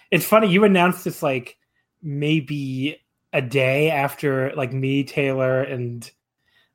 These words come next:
uh, Thomas Fishbeck in the Slack were talking about, like, maybe doing an Omakase, uh, Patreon for,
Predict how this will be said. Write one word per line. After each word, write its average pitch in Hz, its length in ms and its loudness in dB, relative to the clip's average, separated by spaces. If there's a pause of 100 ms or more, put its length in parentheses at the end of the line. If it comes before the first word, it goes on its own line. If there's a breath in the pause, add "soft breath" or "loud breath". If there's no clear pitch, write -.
uh, 117 420 -6
Thomas 143 340 0
Fishbeck - 500 -2
in 131 80 -4
the 123 60 -6
Slack 127 340 -4
were 123 60 -8
talking 123 340 -2
about, 123 240 -4
like, 117 320 -6 (640 soft breath)
maybe 135 520 0
doing 131 260 -4
an 120 60 -4
Omakase, 135 1080 -2 (160)
uh, 139 400 0
Patreon 147 600 -2
for, 131 380 -4